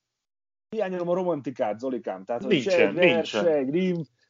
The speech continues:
Speaker 1: se egy i-, nem, hát én, én nem vagyok hajlandó.
Speaker 2: Nincsen,
Speaker 1: A következőre
Speaker 2: bár
Speaker 1: készül föl, légy szíves.
Speaker 2: Jó, nincsen, bár azt gondoltam,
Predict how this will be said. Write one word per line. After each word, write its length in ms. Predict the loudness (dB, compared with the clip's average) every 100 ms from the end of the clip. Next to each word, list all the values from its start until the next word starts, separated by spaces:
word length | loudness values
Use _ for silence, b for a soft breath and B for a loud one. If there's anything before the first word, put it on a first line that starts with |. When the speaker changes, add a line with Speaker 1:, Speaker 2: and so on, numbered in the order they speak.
| _
Speaker 1:
se 220 | -4 0
egy 220 | 0 0 -2
i-, 140 | -2
nem, 200 | -2 -4 -4
hát 180 | -6 0
én, 180 | 2 0
én 120 | -4
nem 140 | -4 -4
vagyok 220 | -4 -2
hajlandó. 380 | -2 -2 -2 -2
Speaker 2:
Nincsen, 280 | 0 4 6
Speaker 1:
A 20 |
következőre 340 | 8 6 4 0
Speaker 2:
bár 80 |
Speaker 1:
készül 340 | 2 2 2 -4
föl, 160 | -2
légy 160 | -2 -2
szíves. 340 | -4 -10 _ -8
Speaker 2:
Jó, 180 | -6
nincsen, 360 | -4 -4 0 4
bár 220 | 6 6
azt 200 | 2 -4
gondoltam, 300 | -4 -4 -6